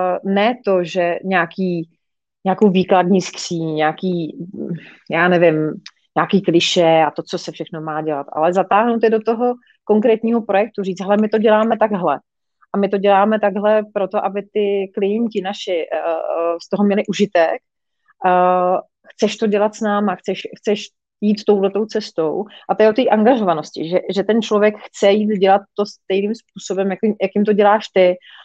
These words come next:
Ne podle toho, jak se to někde píše v poučkách, ale, ale tak, eh, tak, jak, mm, ty to cítíš i v té firmě a tak, jak, ehm, to v těch projektech probíhá. Takže asi se nebavím úplně s těma lidma o tom, jak by se to mělo dělat,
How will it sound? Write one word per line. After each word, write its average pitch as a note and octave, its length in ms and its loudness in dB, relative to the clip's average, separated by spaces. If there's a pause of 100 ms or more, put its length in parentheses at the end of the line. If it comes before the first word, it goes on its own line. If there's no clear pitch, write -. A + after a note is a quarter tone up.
(160)
Ne A3+ 140 4
podle A3 240 4
toho, G3+ 100 2
jak F#3 120 0
se F#3+ 100 -12
to F#3+ 60 -6
někde F3+ 240 -6
píše F3+ 220 -8
v - 100 -18
poučkách, E3 600 -2 (140)
ale, F#3+ 260 0 (320)
ale G3 180 4 (120)
tak, G3+ 120 -2 (320)
eh, E3 60 -8 (160)
tak, F#3 160 -4
jak, G3+ 100 -2 (180)
mm, F#3 360 -8
ty F#3+ 100 2
to G#3 100 4
cítíš G#3 320 0
i G3+ 80 2
v - 100 -8
té G#3+ 220 2
firmě G3 520 4
a F#3+ 320 4
tak, F#3+ 180 -2
jak, G3 120 0 (140)
ehm, G3 380 2 (800)
to A3+ 80 -2
v - 40 -10
těch A#3 160 0
projektech G#3 360 0
probíhá. G3+ 540 -2 (500)
Takže F#3 320 2 (120)
asi - 200 -2
se B3 140 0
nebavím A3 460 2
úplně G#3+ 600 0
s - 80 -14
těma G#3 220 0
lidma G3+ 280 0
o F#3+ 80 -4
tom, G3 480 2
jak F3+ 220 -2
by F3+ 160 -2
se F#3+ 160 -2
to G3+ 140 0
mělo G3 300 0
dělat, F3 300 0